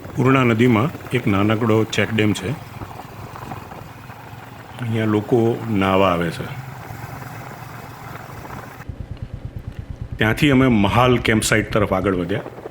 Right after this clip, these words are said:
કારણ કે રાત્રિ રોકાણ અમારું મહાલ કેમ્પસાઇટમાં છે. બહુ જ સુંદર કેમ્પસાઇટ છે. તમે જુઓ, મસ્ત આજુબાજુ જંગલ છે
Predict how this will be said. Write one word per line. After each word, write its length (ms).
કારણ 140
કે 120
રાત્રિ 340
રોકાણ 360
અમારું 440
મહાલ 240
કેમ્પસાઇટમાં 680
છે. 140
બહુ 180
જ 40
સુંદર 320
કેમ્પસાઇટ 480
છે. 180
તમે 160
જુઓ, 300
મસ્ત 360
આજુબાજુ 420
જંગલ 340
છે 140